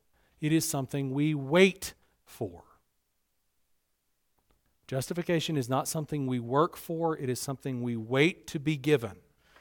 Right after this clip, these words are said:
The hope of righteousness is the expectation of what is seen. The expectation of what is not currently seen, that we will one day stand before the Lord and hear him say to us,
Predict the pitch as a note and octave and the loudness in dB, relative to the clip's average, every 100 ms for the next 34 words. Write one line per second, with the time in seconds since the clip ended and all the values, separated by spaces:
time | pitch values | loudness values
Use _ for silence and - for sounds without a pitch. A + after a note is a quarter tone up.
0 | _ _ _ - - F#3 A3 A#3 - F3+ | _ _ _ -2 4 10 10 8 4 2
1 | D3 E3+ G3 A3 G3+ G3+ F3 F3 C#3+ E3 | 8 8 8 6 2 2 2 2 0 2
2 | E3+ G#3 - G3+ - F#3+ G3 G3+ E3 D3 | 2 2 4 4 4 2 4 2 2 0
3 | - - _ _ _ _ _ D#3+ - F3+ | -4 -8 _ _ _ _ _ -4 0 2
4 | A#2+ F2 _ _ _ _ _ _ _ _ | 0 -4 _ _ _ _ _ _ _ _
5 | _ _ _ - C3 D3+ E3+ - G3+ F3+ | _ _ _ -12 -2 2 2 4 0 2
6 | F3 - F3+ C#3+ C3+ C#3 B2 C#3 D3+ E3 | 0 0 -4 -2 2 2 4 6 6 4
7 | - _ _ - F3 D#3+ - E3 - E3+ | -4 _ _ -4 0 0 0 -4 -2 0
8 | D#3 D3 C#3 E3 G#3 F#3 G3+ F3 F3+ G3 | 0 0 0 4 6 10 10 10 6 6
9 | F#3 F#3 - F3 G3 E3+ - F#3 D#3 D3 | 8 6 4 2 4 2 2 2 4 4
10 | E3 F#3 F3 D#3 D3 G3+ G#3+ G3 G3+ F#3 | 6 4 4 0 0 4 4 4 2 4
11 | G3+ F#3+ - G3+ F#3 F3 - | 4 4 4 2 6 6 4